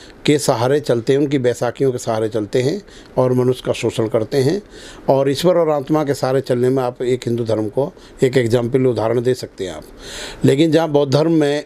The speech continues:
ईश्वर की ज़रूरत है, बौद्ध धर्म को ईश्वर की कोई ज़रूरत नहीं है, और बौद्ध धर्म पर एक परखा हुआ धर्म है, आत्मा के लिए कोई स्थान नहीं है।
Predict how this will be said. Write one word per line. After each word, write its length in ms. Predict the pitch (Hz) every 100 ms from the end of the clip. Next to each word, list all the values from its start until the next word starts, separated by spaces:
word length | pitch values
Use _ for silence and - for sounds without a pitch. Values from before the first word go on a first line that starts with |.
| 147
ईश्वर 240 | - 143
की 140 | 151 160
ज़रूरत 300 | 143 135 131
है, 280 | 127 151 - - - 123
बौद्ध 240 | 127 135
धर्म 200 | 135 147
को 180 | 143 156
ईश्वर 280 | 135 139 131
की 160 | 127
कोई 220 | 127 131 127
ज़रूरत 260 | 131 127
नहीं 220 | 135 139
है, 120 | 156 202 - - -
और 180 | 135 131
बौद्ध 260 | 127 143
धर्म 180 | 143 147
पर 120 | 143
एक 120 | 143 -
परखा 260 | 139 - 165
हुआ 200 | 147 131
धर्म 300 | 120 123 117
है, 180 | 147 180 - - - 135
आत्मा 380 | 143 143 156
के 100 | 147
लिए 140 | 151 147
कोई 220 | 143 127
स्थान 280 | - 143 147
नहीं 220 | 156 165
है। 260 | 165 -